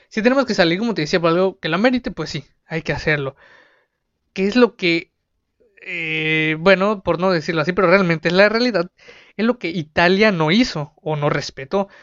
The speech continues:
Aunque, bueno, no, no digamos tanto toda Italia, ¿no? Pero, pues, sí, la mayoría de los habitantes que,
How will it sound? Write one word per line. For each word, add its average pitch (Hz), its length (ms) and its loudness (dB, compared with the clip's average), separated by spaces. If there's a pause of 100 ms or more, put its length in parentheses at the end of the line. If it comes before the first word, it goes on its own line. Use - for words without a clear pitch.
(760)
Aunque, 180 360 -2
bueno, 208 280 2
no, 214 240 2
no 196 160 0
digamos 170 420 0
tanto 151 260 -6
toda 147 240 -6
Italia, 143 400 -4
¿no? 135 160 -10
Pero, 143 220 -4
pues, 139 200 -16
sí, - 420 -10
la 143 100 -2
mayoría 156 280 4
de 160 60 2
los 156 120 0
habitantes 170 800 -6
que, 143 540 -8